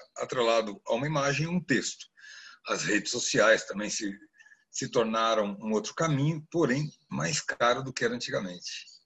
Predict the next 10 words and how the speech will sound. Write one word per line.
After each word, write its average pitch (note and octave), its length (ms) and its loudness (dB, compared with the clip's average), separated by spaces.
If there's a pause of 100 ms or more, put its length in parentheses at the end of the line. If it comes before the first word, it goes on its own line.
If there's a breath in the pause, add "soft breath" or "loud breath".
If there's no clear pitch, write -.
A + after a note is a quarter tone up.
(100)
Então, C#3+ 260 -16 (180)
teve D#3 260 2
jeito G#2+ 420 2
de F#2 100 -6
se - 220 -6
fazer, A#2+ 400 2
mas D3+ 280 -2
teve B2+ 280 -4
que C3+ 80 -10
se, - 340 -6